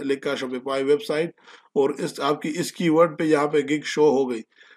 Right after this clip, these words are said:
तो मैं आपको गारंटी देता हूँ कि आप जो है काम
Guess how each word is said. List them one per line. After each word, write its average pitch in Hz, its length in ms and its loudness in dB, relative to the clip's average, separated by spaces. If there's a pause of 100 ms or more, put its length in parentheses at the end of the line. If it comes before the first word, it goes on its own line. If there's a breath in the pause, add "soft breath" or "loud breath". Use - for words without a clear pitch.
(760 soft breath)
तो 185 140 6
मैं 190 240 0
आपको 170 380 4
गारंटी 165 480 4
देता 151 300 0
हूँ 175 380 0 (1000)
कि 170 240 -2
आप 143 320 0
जो 160 160 0
है 160 340 0 (440)
काम 175 380 0